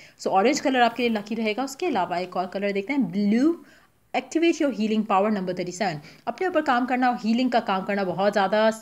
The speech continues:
इंपॉर्टेंट है right now मेजॉरिटी लोगों के लिए। नंबर थर्टी सेवन हो सकता है आप में से कुछ लोगों की एज थर्टी सेवन हो। So again,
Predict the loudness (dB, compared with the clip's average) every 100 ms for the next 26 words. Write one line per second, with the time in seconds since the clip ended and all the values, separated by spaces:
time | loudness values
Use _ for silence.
0 | -12 -10 -8 -4 -4 -2 0 2 2 -2
1 | -4 -6 -6 -4 -2 -2 -2 -2 -2 0
2 | 0 0 0 -2 -2 -2 -2 -2 -4 -6
3 | -4 -4 -4 -6 -6 -8 -6 -8 -8 -4
4 | 0 0 -2 -6 -6 -8 -6 -4 -6 -8
5 | -20 -20 -10 -4 0 4 4